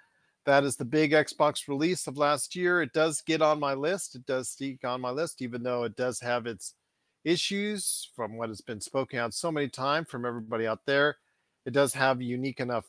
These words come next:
story and the ability to go ahead and do things evil or good that will allow you to go ahead and enjoy the game for hours on end. And that's what a game is supposed to do. So Starfield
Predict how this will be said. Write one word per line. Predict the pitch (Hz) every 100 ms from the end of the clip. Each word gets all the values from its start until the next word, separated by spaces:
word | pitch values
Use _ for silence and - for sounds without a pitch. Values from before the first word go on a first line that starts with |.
| -
story | - - 151 147 156 180 233 233 190 _ _ _ _ _
and | 110 113 110 110
the | 107
ability | 107 123 127 113 123
to | 120
go | 120 120
ahead | 117 123 120
and | 139 117 110 98 _ _ _ _ _ -
do | 160
things | 156 160 151 156 156 - - -
evil | 160 151 151 156 170
or | 117 117
good | 101 135 147 165 -
that | 107 101
will | 101
allow | 98 110 113
you | 117 110
to | -
go | 110
ahead | 107 113
and | 107
enjoy | 95 110 107
the | 98
game | 110 104
for | 98 104 98
hours | 101 104 101 107
on | 98 107
end. | 120 127 127
And | 107 98
that's | 110 -
what | 113 104
a |
game | 98 104 101
is | 92
supposed | - 101 - -
to | 127
do. | 123 120
So | - -
Starfield | - 123 123 - 120 110